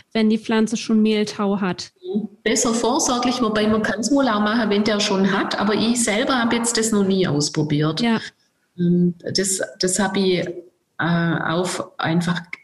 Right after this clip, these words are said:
Speaker 2: auch gesehen oder gelesen, gehört. Genau. Und was man auch macht, dass man Saatgut, äh, schützt vor, ähm, Pilzbefall, indem man die beizt mit Schachtelhalm,
Speaker 1: Hm.
Speaker 2: ähm,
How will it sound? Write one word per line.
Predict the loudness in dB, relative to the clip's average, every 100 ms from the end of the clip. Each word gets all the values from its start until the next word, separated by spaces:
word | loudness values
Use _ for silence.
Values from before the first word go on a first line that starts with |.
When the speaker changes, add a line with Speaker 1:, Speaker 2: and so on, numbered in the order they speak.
| -8
Speaker 2:
auch | -2 -2 -2
gesehen | -2 0 2 2 2
oder | 2 0
gelesen, | 0 0 0 0 2
gehört. | 2 0 0 0 -2 -6 -8 -12 -14 -6
Genau. | 0 2 2 2 2 0 -4 -16 -20 -20 -16 -18 -18 -20 -18 -18 -8
Und | 0 2 2 0 -4
was | -2 -2 0
man | 0
auch | 0 2
macht, | 2 0 0
dass | 0 2
man | 2
Saatgut, | 2 0 0 -2 0 2 2 2 0 -2
äh, | 0 0 0 0
schützt | 0 0 -2 -2 -4 -4
vor, | -6 -2 0 2 0 0 -2 -4 -2
ähm, | 0 0 0
Pilzbefall, | 0 0 0 -2 -2 -2 0 0 2
indem | 2 2 2
man |
die | 2 0
beizt | 0 0 0 0 -2 0
mit | 0 0
Schachtelhalm, | -2 -2 -2 0 0 0 0 2 0 -2 -8 -10 -12 -4
Speaker 1:
Hm. | -2
Speaker 2:
ähm, | 0 -2